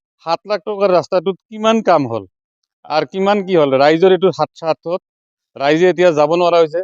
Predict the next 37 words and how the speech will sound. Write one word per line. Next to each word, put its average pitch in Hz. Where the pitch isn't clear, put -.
পানী 165
পৰাৰ 180
লগে 160
লগে 170
এই 165
অঞ্চলৰ 170
মানুহ, 160
ৰাইজে 151
কম 165
চে 165
কম 175
এটা 160
দুই, 151
দুই 151
তিন 165
হাজাৰ, 151
দুইটা, 147
দুটা, 160
চাৰিটা 160
গাঁৱৰ 143
মানুহ 156
এই 143
ৰাস্তাৰে 147
চাপৰলৈ 147
আপ 139
ডাউন 135
কৰে। 104
সংযোগী 170
ৰাস্তা 139
এইটো, 120
চাপৰ 147
আৰু 160
ধুবুৰী 147
আৰু 156
বঙাইগাঁৱৰ, 139
ইয়াৰ 151
মাজত। 131